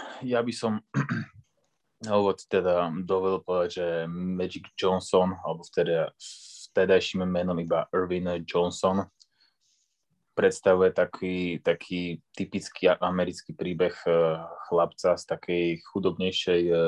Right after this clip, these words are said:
rodiny. Mama bola učiteľka, otec robil v nejakej, e, fabrike na výrobu motorov, takže predstavuje to prototyp takého,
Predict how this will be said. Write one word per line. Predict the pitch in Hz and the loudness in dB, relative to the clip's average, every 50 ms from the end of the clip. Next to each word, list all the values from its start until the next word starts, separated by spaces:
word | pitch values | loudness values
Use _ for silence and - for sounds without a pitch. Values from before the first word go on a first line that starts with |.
| 82 80 80 82 | 2 2 2 2
rodiny. | 85 - 90 87 92 95 95 95 92 - - | 2 0 0 0 -2 -4 -4 -6 -8 -8 -8
Mama | 87 87 90 87 82 | -6 -6 -6 -6 -4
bola | 85 85 85 82 - - | -2 -2 0 0 0 -2
učiteľka, | 90 - - - - - 92 90 87 - 92 87 80 - - - - - - - - _ _ | -6 -8 -8 -6 -2 0 2 2 2 4 4 4 4 2 -2 -12 -20 -20 -20 -20 -20 _ _
otec | - 95 - - - - - - - 92 92 92 | -4 -2 -2 -2 -4 -6 -6 -4 -2 0 2 4
robil | 92 87 87 90 87 | 2 2 2 0 0
v | 87 87 | 0 -2
nejakej, | 87 85 - - 95 90 87 85 85 | -4 -4 -4 -4 -2 0 0 0 2
e, | 85 85 82 78 73 - - _ _ - | 2 2 2 2 0 -2 -6 _ _ 2
fabrike | 92 90 85 82 87 87 85 - - 90 87 | 2 2 2 2 -2 -6 -6 -6 -6 -6 -4
na | 82 82 80 80 73 52 50 - | -2 0 0 0 0 -2 -2 -4
výrobu | 82 82 90 90 90 87 85 82 87 87 87 85 85 | -6 -4 -2 0 2 2 2 0 0 -2 0 0 -2
motorov, | 87 85 85 85 85 82 85 92 92 - 101 101 101 98 98 98 98 95 - _ _ _ _ _ _ _ _ _ _ _ _ _ _ - - - - | -4 -6 -6 -6 -2 0 0 0 2 2 4 6 6 8 8 8 6 4 2 _ _ _ _ _ _ _ _ _ _ _ _ _ _ -20 -20 -8 -4
takže | - 92 92 92 92 92 85 82 - _ _ _ - | -2 -2 -2 -2 -2 0 0 -2 -2 _ _ _ -4
predstavuje | 92 87 - - 117 110 92 92 85 | -4 -4 -2 2 2 2 4 2 0
to | 85 87 85 - _ _ - - _ _ _ _ _ _ _ | 0 -2 -6 -6 _ _ -20 -20 _ _ _ _ _ _ _
prototyp | - 90 92 87 - - 90 - 92 85 - - | -2 0 0 0 -2 -6 -8 -8 -8 -8 -4 0
takého, | 85 85 - - 92 90 87 87 87 85 85 82 | 0 0 0 0 0 0 2 4 4 4 2 2